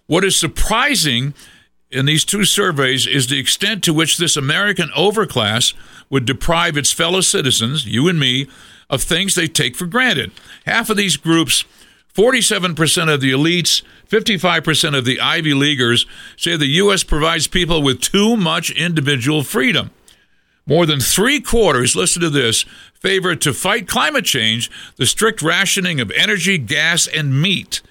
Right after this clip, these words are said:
a prep-, a proposition rejected by sixty-three percent of regular folks. Again, to fight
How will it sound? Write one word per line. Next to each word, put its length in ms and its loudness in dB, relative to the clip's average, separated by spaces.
a 80 -2
prep-, 340 -2
a 80 0
proposition 800 0
rejected 500 -2
by 160 0
sixty-three 680 0
percent 420 0
of 100 -4
regular 400 2
folks. 440 -2
Again, 440 -2
to 100 0
fight 440 -2